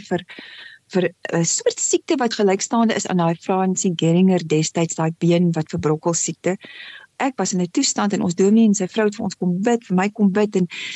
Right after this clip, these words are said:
sy gee my toe hierdie versie van Maleagi dat die son se genesing gaan vir jou wees en jy sal soos vetgemaakte kalvers bok spring. Jy weet, en daai vers het my altyd so 'n koneksie met die son. En die son gee altyd vir my vrede en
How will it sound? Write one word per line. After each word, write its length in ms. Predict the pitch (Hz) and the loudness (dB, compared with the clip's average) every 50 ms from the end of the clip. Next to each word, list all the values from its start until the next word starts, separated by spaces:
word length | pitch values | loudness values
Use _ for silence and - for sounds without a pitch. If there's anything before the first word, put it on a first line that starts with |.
| - - | -4 0
sy 200 | - - 359 359 | 2 2 2 2
gee 180 | - - 302 269 | 0 0 2 2
my 120 | 247 240 | 2 2
toe 120 | 233 240 214 | 2 2 4
hierdie 300 | 202 190 196 185 - - | 4 4 2 0 -2 -2
versie 440 | 202 185 185 180 175 - 190 180 - | -2 0 0 0 -2 -2 -4 -4 -2
van 200 | - 175 175 170 156 - - _ _ _ _ _ _ - | -2 -2 -2 -2 -4 -8 -18 _ _ _ _ _ _ -2
Maleagi 520 | 190 180 185 185 170 165 165 - 196 196 | 0 2 2 2 2 0 0 0 2 2
dat 100 | 185 175 | 2 2
die 80 | 175 175 | 0 0
son 460 | - - - - 208 202 190 185 175 _ - - - _ _ _ - - - | -2 -2 0 2 4 4 4 2 0 _ -12 -20 -20 _ _ _ -20 -14 -8
se 160 | - - 202 185 | -4 -2 0 2
genesing 600 | 202 196 180 175 180 180 170 - 185 175 170 160 - _ _ - - | 4 4 4 4 4 2 0 0 0 0 -2 -2 -4 _ _ -8 -8
gaan 400 | 165 - - 185 175 165 170 165 | -6 -6 -4 -2 -2 0 0 0
vir 120 | - 180 | 0 2
jou 180 | 170 160 156 151 | 2 2 2 0
wees 320 | 165 160 156 160 156 - | 0 0 0 0 -2 -2
en 80 | 170 170 | -2 0
jy 80 | 165 | 0
sal 160 | 165 - 185 180 | 0 -2 -2 -2
soos 180 | - 175 165 | -2 -4 -4
vetgemaakte 640 | - - 175 - - - 170 165 160 165 165 - 175 165 | -2 -4 -4 -4 -2 0 2 2 2 0 0 -4 -4 -2
kalvers 340 | - 170 165 165 165 160 - | -2 -2 0 0 0 -2 -2
bok 220 | - 151 143 - | -2 -4 -4 -4
spring. 360 | - - - 151 147 147 - - - - - - - - - | -6 -4 -4 -4 -4 -4 -8 -10 -12 -14 -12 -12 -12 -8 -2
Jy 80 | - 190 | 2 2
weet, 160 | 196 196 202 | 2 2 2
en 180 | - 202 190 175 - | 2 2 0 0 0
daai 200 | - 202 262 247 | -2 -2 -2 -2
vers 400 | - - 214 202 196 190 - - _ _ _ - | -2 -2 0 0 0 0 -2 -4 _ _ _ -4
het 120 | 202 196 208 | -2 0 0
my 60 | 190 | 0
altyd 280 | - 190 185 220 208 - | 0 0 -2 0 0 2
so 60 | 226 | 0
'n 40 | 214 | 2
koneksie 420 | - 226 196 175 165 170 - - 180 | 2 2 2 2 0 0 0 0 0
met 100 | 170 165 | 2 2
die 80 | 165 | 2
son. 520 | 165 - - - - 180 160 147 151 156 - _ - - - - - - - - | 2 2 2 2 2 0 0 -2 -4 -6 -12 _ -20 -18 -16 -14 -14 -10 -2 2
En 120 | 208 202 202 | 4 4 4
die 80 | 220 | 4
son 560 | 214 - - - 277 262 247 240 240 240 233 - - | 2 0 -2 0 2 4 4 6 4 4 2 -2 -8
gee 160 | - - 226 - | -8 -6 -4 -2
altyd 260 | 214 208 226 220 220 | -2 0 -2 0 0
vir 100 | 233 220 | 0 0
my 60 | 202 | 0
vrede 460 | 208 - - 233 214 196 185 175 - | 0 -2 -2 2 2 4 4 4 2
en 160 | - 170 160 | 0 -2 -6